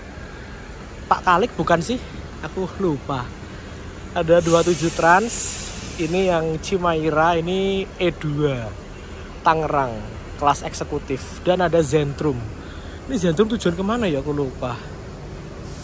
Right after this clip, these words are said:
Lalu ada Lorena, L E satu dua puluh, pakai sasis Mercy lima belas dua enam kayaknya nih.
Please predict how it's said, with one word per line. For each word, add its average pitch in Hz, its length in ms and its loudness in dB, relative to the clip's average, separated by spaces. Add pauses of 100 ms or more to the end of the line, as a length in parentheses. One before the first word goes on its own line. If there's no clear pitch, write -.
(760)
Lalu 175 160 2
ada 160 560 8 (480)
Lorena, 180 560 6 (1300)
L 165 240 2
E 170 80 2
satu 170 160 2
dua 170 240 8
puluh, 160 400 4 (640)
pakai 160 400 0
sasis 170 400 0
Mercy 180 800 2 (400)
lima 190 160 4
belas 170 240 4
dua 170 160 2
enam 185 160 0
kayaknya 139 400 -4
nih. 123 60 -8